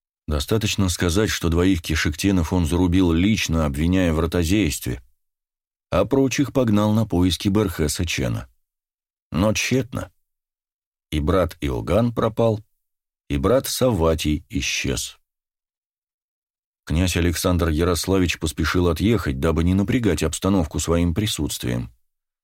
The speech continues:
Олег с Пончиком и Вахромеем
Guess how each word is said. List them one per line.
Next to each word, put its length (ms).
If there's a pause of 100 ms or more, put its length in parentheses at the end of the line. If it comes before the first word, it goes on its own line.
(420)
Олег 320
с 80
Пончиком 520
и 120
Вахромеем 720